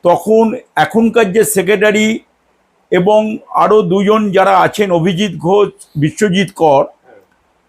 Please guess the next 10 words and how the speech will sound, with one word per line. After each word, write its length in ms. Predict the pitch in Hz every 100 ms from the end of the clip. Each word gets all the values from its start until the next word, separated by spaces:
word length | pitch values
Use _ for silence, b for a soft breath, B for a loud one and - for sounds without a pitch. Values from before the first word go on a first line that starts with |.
| _
এরা 240 | - 180 208
তখন 420 | 208 180 156 208 220 226 - _
কোঅপারেটিভের 640 | 170 185 214 190 202 214 190
বোর্ড 240 | 160 180
ডিরেক্টর 400 | 165 208 208 208 -
ছিলেন 320 | - 220 151 117 - _ _ _ _ _ -
এবং 260 | 165 202 214 208
সেই 260 | - 185 202
সময় 460 | 226 208 214 214 226 - _ _ _ _ _
এরা 240 | 165 196